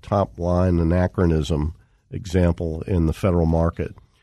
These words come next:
Uh, when you have twenty-first century data, when you have instantaneous access to pricing information commercially and increasingly at the federal level, uh, the price reductions clause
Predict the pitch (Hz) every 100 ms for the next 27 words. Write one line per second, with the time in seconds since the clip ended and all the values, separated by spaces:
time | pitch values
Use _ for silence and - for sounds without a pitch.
0 | _ _ _ 82 80 82 87 101 98 87
1 | 107 110 - 117 104 - 95 - 104 95
2 | 92 85 92 90 82 73 71 90 80 98
3 | 92 - 101 - - - 98 95 85 -
4 | 87 87 - 92 - - - 101 98 98
5 | 87 82 - 85 82 80 82 80 - _
6 | _ _ _ _ _ 107 104 110 - 101
7 | 98 107 107 95 - 131 - 87 82 80
8 | 80 90 - 110 104 85 80 76 73 73
9 | - _ _ _ _ _ 90 82 80 78
10 | 82 _ _ - - - 139 - 98 101
11 | - 95 - - 92 87 87 82 -